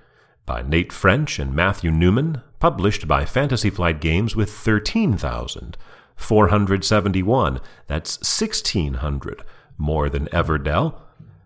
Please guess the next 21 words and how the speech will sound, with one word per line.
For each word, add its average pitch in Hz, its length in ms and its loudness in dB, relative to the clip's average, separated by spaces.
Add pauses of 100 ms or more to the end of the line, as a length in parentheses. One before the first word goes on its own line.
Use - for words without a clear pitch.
(160)
and 101 160 2
a 107 60 0
decline 90 640 4
of 85 240 2 (300)
two 165 160 2
point 131 340 2
seven 69 540 0 (180)
percent. - 560 -2 (2000)
After 69 300 -2
two - 220 2
weeks 104 280 4
at 95 60 -2
number 85 360 4
eleven, 85 640 2 (220)
stepping 101 400 2
back 120 280 2
one 107 280 0
spot 113 360 0
to 120 80 -2
number 113 300 0
twelve, 104 800 2